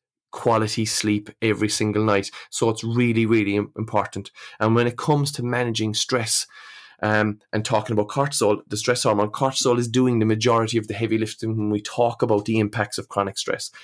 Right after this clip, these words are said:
This is so important. If we spend too much time in a sympathetic t-, state, um, so everything we care about in the body, one way or another, um, is controlled by cortisol. So we have to be on top of our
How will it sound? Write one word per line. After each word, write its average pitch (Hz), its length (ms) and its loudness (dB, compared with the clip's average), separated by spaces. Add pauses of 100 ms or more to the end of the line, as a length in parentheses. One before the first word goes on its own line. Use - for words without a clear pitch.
This 123 180 -2
is 117 140 0
so 113 160 4
important. 110 640 0
If 113 140 -2
we 143 80 4
spend 131 360 0
too 131 200 -2
much 131 200 -2
time 113 300 0
in 107 80 2
a 104 60 -4
sympathetic 110 800 -4
t-, - 240 -4
state, 131 420 -6 (680)
um, 113 260 0 (120)
so - 380 0
everything 151 440 0
we 135 180 0
care 123 380 2
about 113 280 0
in 110 60 -6
the 110 80 -2
body, 107 420 -2 (440)
one 120 320 0
way 135 140 4
or 123 120 0
another, 104 440 2 (260)
um, 101 540 2
is 107 180 -4
controlled 110 420 0
by 98 80 4
cortisol. 98 640 -4
So - 180 -2
we 113 160 2
have 113 460 -2
to 123 120 -2
be 107 320 0 (200)
on 110 220 0
top - 360 -4
of 107 120 -2
our 101 160 0